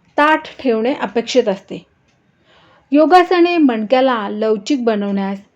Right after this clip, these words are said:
आणि स्नायूंना टोन अप करण्यास मदत करत असतात. शारीरिक व्याधींपासून आराम मिळवून शरीर आणि मनाला आराम देतात. शरीराच्या आसनाच्या कामगिरीद्वारा मानसिक तणाव दूर करण्याचा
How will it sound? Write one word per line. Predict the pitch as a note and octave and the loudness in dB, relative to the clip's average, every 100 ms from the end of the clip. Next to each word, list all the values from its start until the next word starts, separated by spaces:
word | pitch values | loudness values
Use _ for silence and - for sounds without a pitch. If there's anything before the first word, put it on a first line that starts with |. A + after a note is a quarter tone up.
| _ | _
आणि | A3 A#3 A#3+ | -4 -4 -4
स्नायूंना | A3+ A#3+ A3+ A3+ C4+ B3+ G#3 G3 G3 | -6 -6 0 2 4 2 0 -6 4
टोन | A#3+ C4+ | 6 6
अप | D#4 - | 2 -2
करण्यास | A3+ G#3 G#3 G#3 - | -2 -2 -4 -6 -8
मदत | G#3+ G#3+ B3+ C4+ | -6 0 0 0
करत | A3+ G3 | -2 -2
असतात. | F#3 - - - _ _ _ _ _ _ _ _ _ | -6 -14 -20 -20 _ _ _ _ _ _ _ _ _
शारीरिक | - B3 A3 G#3+ A3 C4 - | -4 0 2 0 -2 -6 -2
व्याधींपासून | A3 F#3+ G#3 G#3+ A#3 A#3 B3 G#3 G#3+ - _ - | -2 0 -4 -2 -2 -2 -6 -6 -10 -20 _ -2
आराम | B3 C4+ E4+ | 2 2 2
मिळवून | C#4+ A3+ G3+ G#3 G#3 _ _ - | 2 0 -4 -10 -12 _ _ -14
शरीर | - D4+ D#4 F4+ - | 0 2 2 0 -2
आणि | B3+ A#3 A#3+ | -4 -2 -4
मनाला | G#3+ G#3 A#3 A#3 A#3 - | -4 -4 -2 -2 -4 -8
आराम | A3+ G#3+ A#3+ | -8 -2 0
देतात. | C4 G#3 F#3 F3 _ _ _ _ _ _ _ _ _ _ _ | 2 0 -4 -16 _ _ _ _ _ _ _ _ _ _ _
शरीराच्या | - D#4+ E4 F4+ F4+ F#4 F4+ | 2 4 6 4 2 2 2
आसनाच्या | D4+ B3 B3 A#3+ A#3 A#3+ A#3 | 2 0 -4 -4 -2 -2 -4
कामगिरीद्वारा | A#3 G#3 G3+ G3+ G#3 G3+ B3 B3+ G#3 F#3+ - _ _ | -4 -6 -4 -4 -6 -2 0 0 -2 -8 -14 _ _
मानसिक | A3 A3+ A#3 G#3+ - D#4 _ | -4 -2 -2 -4 -6 -8 _
तणाव | A3 G#3+ G#3 | -4 -2 -4
दूर | F#3+ B3+ D4+ | -6 -4 -4
करण्याचा | C#4+ A#3 G3 G3 G3 G3+ | 0 -2 0 -6 -6 -10